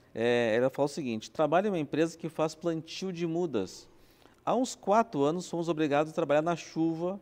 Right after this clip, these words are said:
com capas dessas bem simples, que passa chuva. A gente trabalha até em dia de temporal e que,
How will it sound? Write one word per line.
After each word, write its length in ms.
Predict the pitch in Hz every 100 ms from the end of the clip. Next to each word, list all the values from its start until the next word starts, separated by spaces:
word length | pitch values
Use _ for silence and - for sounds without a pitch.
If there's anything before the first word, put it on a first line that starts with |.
| -
com 160 | - 143
capas 400 | - 151 165 139
dessas 300 | 156 170 143
bem 340 | 202 285 339
simples, 760 | - - 202 175 113 92 - - _ _ _ _
que 80 | 180
passa 380 | - 185 190 190
chuva. 360 | - 135 107 95 _ - - _
A 160 | 151 185
gente 320 | 175 214 -
trabalha 480 | 202 160 165 190 185 - - -
até 440 | 139 160 - 202 240
em 160 | 233
dia 320 | 147 156 214
de 160 | 185 180
temporal 960 | 208 220 214 220 180 170 170 127 95 - _ _ _ _ _
e 100 | 151
que, 180 | -